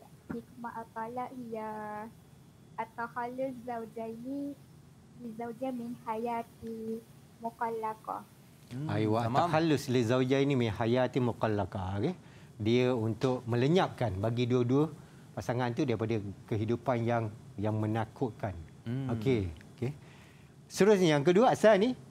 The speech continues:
Speaker 3: jawab besar ni, ma huwa? Fadali.
Speaker 2: Ma huwa, Syasha?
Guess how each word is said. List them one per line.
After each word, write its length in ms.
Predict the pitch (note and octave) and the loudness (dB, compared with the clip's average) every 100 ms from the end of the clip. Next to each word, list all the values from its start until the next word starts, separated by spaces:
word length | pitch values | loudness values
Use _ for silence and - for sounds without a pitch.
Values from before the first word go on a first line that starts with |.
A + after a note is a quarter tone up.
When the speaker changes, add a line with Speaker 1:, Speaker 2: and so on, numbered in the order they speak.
| - | -4
Speaker 3:
jawab 300 | B2 F3 F3+ | 2 4 6
besar 260 | D#3+ G#3 G#3+ | 4 6 4
ni, 120 | A#3+ | 4
ma 180 | E3+ F3+ | 4 4
huwa? 220 | F3+ G3 - - - - - - - - - - | 2 0 -6 -20 -20 -20 -20 -20 -20 -20 -20 -10
Fadali. 420 | - D3+ D#3 F3 G#3 - - - - - - - - - - - - - - - - - - | -2 2 4 2 -2 -12 -20 -20 -20 -20 -20 -20 -20 -20 -20 -20 -20 -20 -20 -20 -20 -20 -16
Speaker 2:
Ma 120 | A#2 | -8
huwa, 160 | C3 D3 | -2 0
Syasha? 400 | D3+ D3+ F#3+ | -2 -2 -2